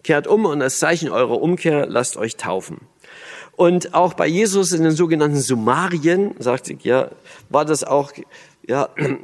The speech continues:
<clears throat> „Kehrt um und glaubt an das Evangelium, denn das Himmelreich ist nahe herbeigekommen“, heißt es in den Summarien. Auch Paulus bringt seine apostolische Botschaft auf den Punkt mit den Worten,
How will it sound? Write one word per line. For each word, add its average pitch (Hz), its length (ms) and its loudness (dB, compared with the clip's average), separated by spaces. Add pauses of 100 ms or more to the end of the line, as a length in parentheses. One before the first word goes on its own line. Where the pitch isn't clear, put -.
(180)
<clears throat> - 520 -20
„Kehrt 147 240 2
um 220 360 0 (1400)
und 156 180 0
glaubt 165 260 0
an 143 140 -2
das 135 160 0
Evangelium, 131 600 0
denn 123 120 -2
das 123 160 -2
Himmelreich 120 520 0
ist - 260 -10
nahe 110 260 2
herbeigekommen“, 90 840 -10 (200)
heißt 85 200 -14
es 78 120 -14
in 92 80 -8
den 90 80 -8
Summarien. 90 500 -6 (300)
Auch 170 200 0
Paulus 233 420 2
bringt 190 260 2
seine 156 260 2
apostolische 165 640 0
Botschaft 160 520 -2
auf 131 180 -2
den 113 180 -6
Punkt 233 320 -4
mit 123 120 0
den 110 200 -2
Worten, 151 440 0